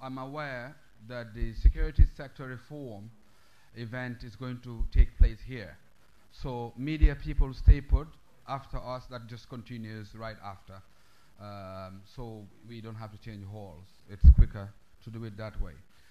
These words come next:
So it has been a long day. Shall we agree on five questions? Yes, no, maybe?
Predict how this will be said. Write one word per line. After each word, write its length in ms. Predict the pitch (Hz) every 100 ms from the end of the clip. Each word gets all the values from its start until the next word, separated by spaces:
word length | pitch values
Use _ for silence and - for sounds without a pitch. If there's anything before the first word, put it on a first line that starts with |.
| - - - -
So 340 | 180 156 160 - - 170
it 100 | 185
has 160 | 190
been 140 | 196 202
a 80 |
long 320 | 170 160 156 135
day. 320 | 120 110 135 - - - - - - -
Shall 260 | 156 185 190
we 280 | 170 165 160
agree 540 | 143 123 135 147 107 95 104 - -
on 160 | 110 113 107
five 220 | 117 127 143
questions? 460 | 160 180 - 240 302 - - - - - - - - - - - - - - -
Yes, 220 | 127 147 -
no, 260 | 123 143 147
maybe? 360 | 131 131 202